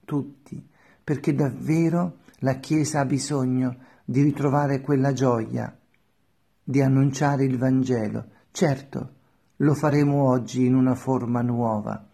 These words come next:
ma è pur sempre vero che è la prima e grande urgenza della Chiesa. È questo che bisogna fare, annunciare questo amore di Dio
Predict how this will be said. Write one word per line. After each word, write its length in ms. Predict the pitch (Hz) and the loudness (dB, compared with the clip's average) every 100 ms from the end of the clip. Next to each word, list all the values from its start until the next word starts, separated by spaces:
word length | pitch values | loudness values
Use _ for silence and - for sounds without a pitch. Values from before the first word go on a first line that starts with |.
| _ _ _ | _ _ _
ma 180 | 139 135 | 0 0
è 80 | 131 | 0
pur 200 | 151 123 | -2 -4
sempre 520 | - 151 147 143 135 | -2 0 0 0 -2
vero 460 | 117 113 117 110 - _ _ | -2 -2 -4 -6 -10 _ _
che 160 | - 143 | -4 -2
è 40 | |
la 140 | 143 139 | 0 -2
prima 560 | 156 151 131 113 - - _ | 0 2 2 0 -4 -14 _
e 180 | - 131 | -2 0
grande 480 | 123 143 143 143 131 | 2 0 2 2 4
urgenza 760 | 123 123 104 139 127 117 - 110 | 4 2 0 2 2 0 -4 -4
della 240 | 120 117 | -2 -2
Chiesa. 640 | 107 - 123 107 - 101 - _ _ _ | -4 -4 -2 -4 -8 -10 -12 _ _ _
È 220 | 143 139 | -2 -2
questo 500 | - 175 151 - 127 | 0 2 2 0 -4
che 140 | 113 113 | -2 -2
bisogna 460 | 117 113 113 117 | -4 -4 -4 -4
fare, 440 | 113 107 104 110 110 - _ - | -4 -6 -6 -6 -12 -20 _ -2
annunciare 640 | 135 147 131 170 156 143 | 2 4 4 2 2 0
questo 520 | - 196 196 - 139 | 4 6 6 2 0
amore 460 | 123 123 147 123 113 | 2 2 0 -2 -4
di 240 | 123 107 | -4 -4
Dio 440 | 127 117 113 110 | -4 -4 -4 -8